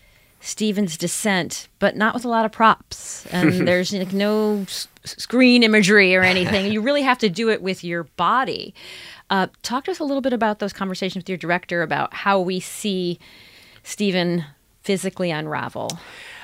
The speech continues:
Speaker 2: Uh, well, the director, Cheryl Kaller, is incredible. I, I am so grateful. I, I, I have endless gratitude for her, and I, I'm, I'm, <laughs> I say this a-, as, it's true.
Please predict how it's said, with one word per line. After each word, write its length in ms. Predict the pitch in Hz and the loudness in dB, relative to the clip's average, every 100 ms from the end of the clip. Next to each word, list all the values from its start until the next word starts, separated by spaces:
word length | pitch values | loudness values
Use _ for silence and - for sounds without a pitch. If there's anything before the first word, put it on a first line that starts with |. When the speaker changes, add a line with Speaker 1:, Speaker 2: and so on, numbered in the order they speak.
| - - | -4 4
Speaker 2:
Uh, 400 | 139 139 131 - | 6 8 6 4
well, 300 | 120 113 - _ _ - | 2 0 0 _ _ -16
the 280 | 92 107 104 | -6 0 4
director, 380 | 120 113 101 | 4 4 2
Cheryl 460 | 90 - 110 92 87 | -2 0 2 0 -4
Kaller, 460 | - 98 87 85 85 | 0 2 2 -2 -6
is 640 | 90 85 82 80 - - - _ _ _ _ | -4 -4 -4 -4 -4 -6 -8 _ _ _ _
incredible. 720 | 92 87 - 82 80 78 80 - | -10 -10 -6 -6 -6 -6 -6 -4
I, 280 | 87 85 - | -4 -4 -6
I 140 | 90 85 | -6 -6
am 200 | 82 80 | -6 -6
so 440 | - - 107 95 | -4 -2 0 0
grateful. 760 | 82 87 85 - 87 80 78 - | 0 -4 -4 -6 -4 -4 -4 -2
I, 120 | 95 - 107 - | 0 4 4 4
I, 80 | 107 | 2
I 20 | |
have 180 | 101 - - | 0 -4 2
endless 360 | 123 110 - | 4 4 2
gratitude 680 | - 90 87 - 85 78 78 | 0 0 0 -6 -8 -8 -10
for 560 | - - 82 78 71 - | -12 -8 -4 -4 -8 -8
her, 380 | 90 78 76 73 | -6 -6 -6 -8
and 380 | 87 82 78 76 - - - | -8 -6 -8 -10 -16 -10 -2
I, 180 | 95 - | 0 2
I'm, 360 | 95 92 98 - | 0 0 -2 -4
I'm, 280 | - 90 104 - - - | -4 -2 -4 -6 -12 -10
<laughs> 300 | - - - | -8 -10 -4
I 160 | 104 107 | 0 2
say 300 | - 135 135 | 4 4 6
this 280 | 113 98 - - | 4 0 -4 -6
a-, 380 | 95 - - - | -8 -8 -10 -4
as, 540 | 104 98 - - - - - | -2 -2 -2 -4 -6 -8 -12
it's 440 | 69 - 107 - | -12 -8 -4 -2
true. 420 | - 170 117 90 | 2 6 6 4